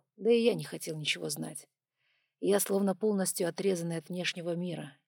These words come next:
Ни телефона, ни выхода в интернет. Даже новостные каналы были отключены, чтобы не тревожить лишний раз пациентов. Вера уехала,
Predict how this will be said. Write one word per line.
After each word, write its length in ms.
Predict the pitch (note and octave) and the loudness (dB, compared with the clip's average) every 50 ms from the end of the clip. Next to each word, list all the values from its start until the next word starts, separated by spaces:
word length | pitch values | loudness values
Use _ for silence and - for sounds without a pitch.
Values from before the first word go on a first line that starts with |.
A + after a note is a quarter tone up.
| _ | _
Ни 180 | _ F#3+ G#3 G3+ | _ -12 -10 -10
телефона, 680 | - - F3+ D#3+ D#3 - - F#3+ G#3 G3+ F#3+ F3+ F3 D#3 | -8 -8 -8 -8 -10 -6 -2 -2 0 0 -2 -4 -6 -8
ни 160 | D#3+ E3+ E3 E3 | -10 -10 -8 -4
выхода 380 | F3 F#3+ - - F#3+ E3+ D#3+ | -4 -4 -4 -4 -6 -8 -8
в 40 | D#3 | -10
интернет. 540 | D#3 D3+ D3+ D#3 D#3 D#3 E3 D#3+ D#3 - - _ _ _ _ _ _ _ _ _ _ _ _ _ - | -10 -10 -10 -10 -8 -8 -10 -10 -12 -16 -20 _ _ _ _ _ _ _ _ _ _ _ _ _ -2
Даже 260 | F#3 G#3 G#3 F#3+ G3 | 0 2 2 4 2
новостные 460 | G3 G3 F#3 F#3 F3 - F#3+ F#3 F3+ | 2 2 2 2 0 0 0 -2 0
каналы 420 | F3+ - F#3+ F#3 D#3+ D#3 D3+ D3+ D3+ | 0 0 0 0 0 -2 -4 -6 -8
были 220 | D3+ D#3+ D#3+ D#3+ | -8 -6 -6 -6
отключены, 640 | D#3 D3+ - - D#3 D3 - - E3 D#3 D3+ D3 C#3+ | -8 -10 -12 -12 -6 -4 -4 -4 -4 -4 -8 -8 -8
чтобы 300 | - - - - D#3+ D#3+ | -10 -10 -10 -10 -8 -8
не 100 | E3 D#3+ | -8 -6
тревожить 480 | - E3+ E3+ E3+ E3+ D#3 D#3 E3 - | -6 -4 -4 -2 -4 -4 -6 -8 -8
лишний 260 | E3 D#3+ D#3 - - E3+ | -8 -8 -8 -6 -6 -6
раз 160 | D#3+ D#3 D3+ | -6 -6 -8
пациентов. 680 | - - - - F#3 F3 D3+ D3 D3 - F3+ - _ _ _ _ _ _ _ _ _ _ _ _ _ _ _ _ _ _ _ _ _ _ _ _ _ _ _ _ _ _ | -8 -10 -10 -8 -8 -8 -8 -10 -12 -16 -18 -20 _ _ _ _ _ _ _ _ _ _ _ _ _ _ _ _ _ _ _ _ _ _ _ _ _ _ _ _ _ _
Вера 340 | - F#3 - F2 E2 E3 D#3+ | -2 0 0 0 0 -2 -6
уехала, 580 | D#2+ - E3 E3+ E3 - - - E3 - D#3+ | -8 -8 -10 -10 -10 -10 -10 -10 -10 -12 -16